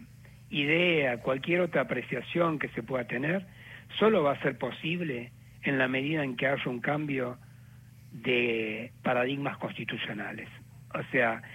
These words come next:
y eso va tanto para, eh, los,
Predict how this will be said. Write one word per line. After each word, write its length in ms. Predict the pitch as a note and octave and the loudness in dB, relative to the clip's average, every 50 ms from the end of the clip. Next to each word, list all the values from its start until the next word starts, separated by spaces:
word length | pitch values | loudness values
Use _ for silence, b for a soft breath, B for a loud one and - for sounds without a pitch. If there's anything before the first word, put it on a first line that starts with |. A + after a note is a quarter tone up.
| B B B | B B B
y 120 | B D#3+ G3 | B 2 2
eso 240 | F#3+ - F3 D3 | 4 6 6 6
va 120 | C#3+ C#3+ C#3 | 8 6 6
tanto 420 | - E3 F3 F3 D#3 - C3 A#2 | 4 2 2 2 2 0 -2 0
para, 440 | - B2 A#2 A2+ A2 A2 G#2+ A2 - B B B B B B B B | 2 2 2 2 0 0 -2 -6 -8 B B B B B B B B
eh, 500 | - B2+ B2 A#2+ A#2+ A#2 A2+ A2+ A#2+ C3 A#2+ | -2 0 2 4 4 4 2 2 0 -2 -2
los, 280 | B2 B2 A#2 A#2 - | -2 0 0 -2 -2